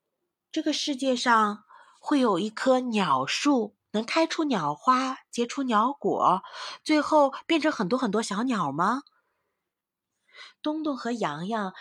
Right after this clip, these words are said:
开始只是因为喜欢小鸟，好奇想和它一起玩儿，就捉住了小鸟。可是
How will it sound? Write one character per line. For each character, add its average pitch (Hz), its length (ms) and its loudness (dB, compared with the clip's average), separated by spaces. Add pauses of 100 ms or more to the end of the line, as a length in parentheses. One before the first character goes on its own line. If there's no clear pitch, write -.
(220)
开 190 220 -6
始 135 440 -8
只 143 100 -14
是 156 140 -12
因 180 140 -10
为 196 100 -4
喜 - 220 -14
欢 185 220 -8
小 - 240 -12
鸟， 160 160 -12 (760)
好 302 260 -2
奇 190 600 -10
想 160 180 -10
和 196 140 -6
它 208 80 -6
一 262 160 -4
起 - 200 -8
玩 127 160 0
儿， 139 280 0 (240)
就 190 100 -4
捉 220 280 -2
住 269 120 0
了 170 140 0
小 120 220 -6
鸟。 110 320 -12 (1160)
可 226 120 -2
是 302 400 2